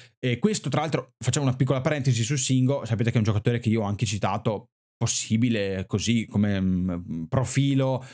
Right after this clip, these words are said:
per l'Inter, per quel ruolo lì, insomma, eh, che adesso è ricoperto da Dumfries. Ehm, io penso che Singo, per esempio, sia un giocatore che non è sfruttatissimo alla Tal-, ah, proprio alla, alla, scusate, al Torino,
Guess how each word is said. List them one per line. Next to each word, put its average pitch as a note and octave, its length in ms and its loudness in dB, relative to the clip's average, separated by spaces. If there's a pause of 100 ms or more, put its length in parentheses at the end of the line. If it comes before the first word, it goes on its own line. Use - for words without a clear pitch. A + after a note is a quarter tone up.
per B2+ 180 0
l'Inter, C#3 600 0
per B2+ 320 0
quel B2 140 2
ruolo B2 240 2
lì, B2 220 2
insomma, F2+ 500 -6
eh, F#2 80 -4
che G2+ 160 -6
adesso A#2 320 0
è A2 40 -2
ricoperto A2+ 360 0
da B2+ 60 2
Dumfries. C3+ 600 0 (500)
Ehm, B2+ 500 0
io F#3 180 4
penso F#3 320 0
che E3+ 100 0
Singo, F3+ 460 2
per D3+ 140 0
esempio, D3 360 0
sia E3 240 0
un D#3+ 80 2
giocatore C#3+ 380 0
che C#3 120 -2
non B2+ 140 4
è C3 100 4
sfruttatissimo A#2 800 0
alla G2 100 0
Tal-, G#2 200 -2
ah, A2 140 -2
proprio C3 240 0
alla, A2+ 120 0
alla, A2 180 0
scusate, G#2+ 280 0
al A2+ 160 -2
Torino, A#2+ 400 2